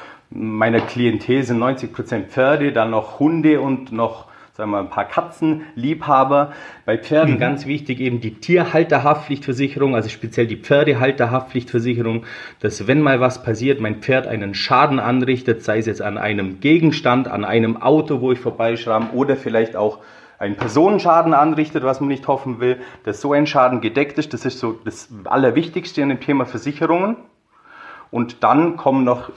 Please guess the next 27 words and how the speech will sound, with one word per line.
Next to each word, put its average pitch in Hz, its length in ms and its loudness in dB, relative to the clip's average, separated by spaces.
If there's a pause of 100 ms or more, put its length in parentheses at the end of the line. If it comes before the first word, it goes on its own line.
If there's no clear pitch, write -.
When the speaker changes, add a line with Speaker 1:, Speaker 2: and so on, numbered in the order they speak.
(240)
Speaker 1:
Themen 120 420 -2
wie 110 360 -2 (220)
Operations- 120 840 0
oder 107 180 -4
Krankenversicherungen 143 880 0
fürs - 220 -10
Pferd, 135 260 2
was 107 140 -4
auch 127 160 4
immer 143 220 4
wichtiger 139 500 0
wird 160 220 0
und 120 340 -4
mehr 120 240 2
nachgefragt 127 640 0
wird. 147 260 0 (580)
Dann 107 180 2
teilweise 113 640 2
Pferdelebensversicherungen 131 1400 0
bei 117 360 2 (380)
teuren 143 600 4
und, 113 280 -6
äh, 113 120 -4
speziellen 131 600 0
Pferden 139 380 2
oder 104 160 -2
Pferderassen. 127 840 0